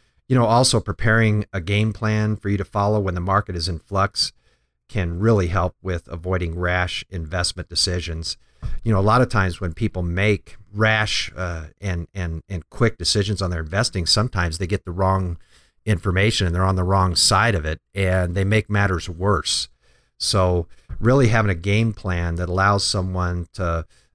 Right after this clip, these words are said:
to follow it, uh, when the market's in flux will, will really help avoiding those, uh,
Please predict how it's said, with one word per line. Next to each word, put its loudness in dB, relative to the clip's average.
to -10
follow 2
it, -4
uh, -2
when -4
the -4
market's 0
in -8
flux -4
will, -8
will -10
really 2
help -2
avoiding -4
those, -4
uh, -4